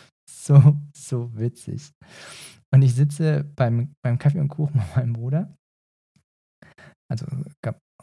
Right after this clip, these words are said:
einfach einen langen Tisch, Familie sitzt auf beiden Seiten und meine, meine liebe Schwester bringt mir so eine Tüte mit. Und auf der Tüte, also das ist so ein,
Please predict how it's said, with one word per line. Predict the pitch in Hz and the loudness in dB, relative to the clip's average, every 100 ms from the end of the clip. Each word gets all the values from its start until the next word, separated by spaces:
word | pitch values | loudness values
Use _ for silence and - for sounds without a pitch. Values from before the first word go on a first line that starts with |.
| - | -12
einfach | - 98 | -8 -6
einen | 98 | -4
langen | 101 98 | -4 -2
Tisch, | - 170 170 - - - | 2 4 4 2 -6 -12
Familie | - 120 123 117 | -4 0 2 2
sitzt | 104 101 - | -2 -6 -14
auf | 113 - | -18 -10
beiden | 110 104 101 | -6 -2 0
Seiten | 117 147 156 180 175 - - _ - - - _ _ | 2 2 2 4 4 2 -10 _ -20 -20 -20 _ _
und | 131 123 135 135 | 2 4 2 2
meine, | 120 120 117 117 | 2 2 2 2
meine | 120 147 | 4 6
liebe | 156 151 | 6 4
Schwester | - 143 147 135 | 4 4 4 2
bringt | 123 143 | 0 0
mir | 135 | 0
so | 123 | 2
eine | 127 120 | 2 0
Tüte | - 151 139 | 0 0 0
mit. | 104 143 - _ - - - - _ _ _ _ _ - 139 131 - - | -6 -8 -16 _ -16 -16 -20 -20 _ _ _ _ _ -20 -18 -18 -16 -6
Und | 127 123 | -2 -2
auf | 143 127 | -2 0
der | 143 147 | 0 0
Tüte, | - 160 160 202 208 - | 0 0 0 0 -2 -2
also | 120 | -2
das | 113 - | -4 -6
ist | |
so | 113 | -6
ein, | 104 117 147 151 240 277 | -4 -6 -10 -18 -20 -20